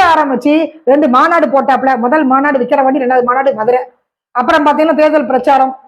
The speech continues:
ரெண்டே வருஷம் முதல் சட்டமன்ற எலெக்ஷனு. தேர்தல் பிரச்சாரத்தை எங்க ஆரம்பிக்கலாம்? திருச்சியில ஆரம்பிப்போம், திருச்சி வந்து ஒரு திருப்பத்தை கொடுப்போம் அப்படின்னு சொன்னாங்க. திருப்பதிக்கு போனா திருப்பம் வரும்னு சொல்லுவாங்க. அதே மாதிரி அரசியல் கட்சியை பொறுத்த வரைக்கும் திருச்சிக்கு போனாதான் திருப்பம் வருங்க, ஆட்சியை பிடிக்க முடியுங்க. இதுக்கு முன்னாடி ஆட்சி பிடிச்சவங்க திருச்சியில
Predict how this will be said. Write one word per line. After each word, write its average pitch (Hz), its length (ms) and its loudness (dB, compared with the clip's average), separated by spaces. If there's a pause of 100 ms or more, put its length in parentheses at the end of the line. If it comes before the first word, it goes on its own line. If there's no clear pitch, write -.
(560)
ரெண்டே 262 260 2
வருஷம் 269 300 0
முதல் 269 220 0
சட்டமன்ற 262 360 0
எலெக்ஷனு. 247 300 -2 (380)
தேர்தல் 320 300 0
பிரச்சாரத்தை 302 460 0
எங்க 294 180 2
ஆரம்பிக்கலாம்? 302 440 0
திருச்சியில 370 340 2
ஆரம்பிப்போம், 339 380 -2 (240)
திருச்சி 381 260 0
வந்து 349 180 0
ஒரு 277 80 0
திருப்பத்தை 330 360 -2
கொடுப்போம் 285 380 0
அப்படின்னு 262 280 0
சொன்னாங்க. 262 280 0 (340)
திருப்பதிக்கு 320 460 0
போனா 302 160 0
திருப்பம் 294 300 0
வரும்னு 262 160 0
சொல்லுவாங்க. 247 260 0
அதே 254 120 0
மாதிரி 302 140 0 (320)
அரசியல் 349 400 0
கட்சியை 302 480 2
பொறுத்த 294 220 0
வரைக்கும் 294 320 -2 (200)
திருச்சிக்கு 415 440 2
போனாதான் 311 320 2
திருப்பம் 269 260 0
வருங்க, 240 220 0 (320)
ஆட்சியை 320 280 0
பிடிக்க 277 280 -2
முடியுங்க. 240 300 0 (220)
இதுக்கு 277 280 0
முன்னாடி 359 320 2
ஆட்சி 320 200 -2
பிடிச்சவங்க 302 520 0
திருச்சியில 349 320 2